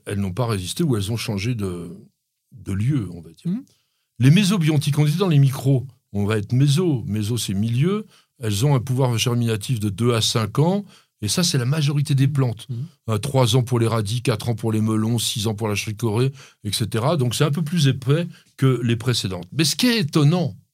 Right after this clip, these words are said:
Speaker 1: ce qui est même fabuleux, c'est les plantes macrobiontiques,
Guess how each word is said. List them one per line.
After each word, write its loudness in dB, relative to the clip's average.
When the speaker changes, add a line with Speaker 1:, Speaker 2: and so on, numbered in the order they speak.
Speaker 1:
ce -10
qui 2
est 2
même -2
fabuleux, 2
c'est 0
les 2
plantes -2
macrobiontiques, 2